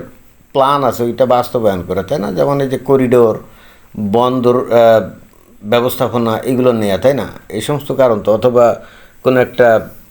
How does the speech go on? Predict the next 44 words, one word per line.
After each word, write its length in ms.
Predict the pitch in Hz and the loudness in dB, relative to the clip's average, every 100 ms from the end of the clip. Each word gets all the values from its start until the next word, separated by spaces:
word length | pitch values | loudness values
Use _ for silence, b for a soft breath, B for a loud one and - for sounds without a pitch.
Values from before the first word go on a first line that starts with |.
| - - | -20 -8
মিলিটারি 460 | 117 127 127 131 123 | -2 0 2 0 2
বেস 240 | 120 - | 0 -2
তৈরি 220 | 110 98 90 | -4 -4 -4
করা, 280 | 92 82 - - - | -4 -4 -8 -16 -10
এটাই 280 | 101 139 147 | -6 -2 0
তো 180 | 147 139 | 2 2
আমেরিকার 400 | 135 123 127 113 | 0 0 0 0
মূল 160 | 110 | -4
স্বার্থ, 340 | - 101 92 98 | -2 -4 -2 -2
তাই 200 | 113 117 | 0 -2
না? 80 | 80 - - _ - _ _ _ _ _ _ _ _ _ - _ | -6 -18 -20 _ -20 _ _ _ _ _ _ _ _ _ -20 _
এখন 480 | - 165 185 147 147 - - _ _ _ _ _ _ | -2 2 2 2 -4 -12 -20 _ _ _ _ _ _
শেখ 280 | - - 156 | -8 -2 0
হাসিনা 240 | 156 160 160 | 0 0 0
চান 340 | 165 151 165 | 0 0 0
বা 100 | 160 | 0
না 220 | 131 104 - | 0 -2 -2
চান, 200 | 110 113 | -2 0
যেহেতু 320 | 110 143 147 | 0 0 2
এগুলো 240 | 165 160 139 | 0 2 2
দেন 240 | 123 151 | 2 2
নাই 200 | 160 160 | 2 2
বলে 220 | 151 160 | 2 0
তাকে 240 | 156 151 151 | 0 0 0
আজকে 220 | - 147 | -2 -2
ক্ষমতা 300 | 147 147 135 | -2 -2 -2
থেকে 240 | 139 135 | 0 0
যেতে 240 | 127 127 117 | 0 2 2
হয়েছে, 380 | 110 92 131 156 B B B B B | 2 0 -4 -6 B B B B B
এখন 260 | 139 156 | 0 0
তাকে 280 | 143 135 139 | 0 0 -2
ক্ষমতা 320 | 139 147 139 | -2 0 0
থেকে 260 | - 143 143 | -2 0 2
যাওয়ার 220 | 131 131 | 2 2
পরে 340 | - 139 120 117 | 0 0 0 0
এইগুলো 400 | 131 131 135 147 | -2 -4 -2 -2
তো 140 | 139 | 0
ডক্টর 300 | 135 139 143 | 0 0 -2
মোহাম্মদ 320 | 143 143 135 | 0 -2 0
ইউনূস 280 | 139 139 - | -2 -2 -2
আস্তে 200 | 139 151 | -2 -2
আস্তে 200 | 139 151 | -2 -4
তো 140 | 143 | -4
তার 180 | 135 139 | 0 0